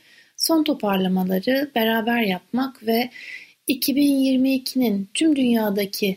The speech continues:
temalarıyla iki bin yirmi ikinin otizme, nöroçeşitliliğe ve engelliye nasıl yansıdığını bir arada konuşmak, belki bir ara toplam alıp Z raporu çıkarmak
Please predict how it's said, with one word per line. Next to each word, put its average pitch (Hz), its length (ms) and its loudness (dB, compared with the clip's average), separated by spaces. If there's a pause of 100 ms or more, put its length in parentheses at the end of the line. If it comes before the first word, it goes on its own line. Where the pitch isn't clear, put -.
(160)
temalarıyla 208 640 2
iki 208 240 -2
bin 208 120 -2
yirmi 196 300 0
ikinin 220 380 -4 (440)
otizme, 262 800 0
nöroçeşitliliğe 226 1040 0
ve 240 40 0
engelliye 214 680 0
nasıl 247 280 2
yansıdığını 185 640 0 (480)
bir 294 160 2
arada 185 240 0
konuşmak, 233 760 -6 (100)
belki 226 520 -2
bir 220 260 0
ara 247 220 0
toplam 185 460 -4 (300)
alıp 214 260 0
Z - 80 0
raporu 202 480 0
çıkarmak 180 600 -4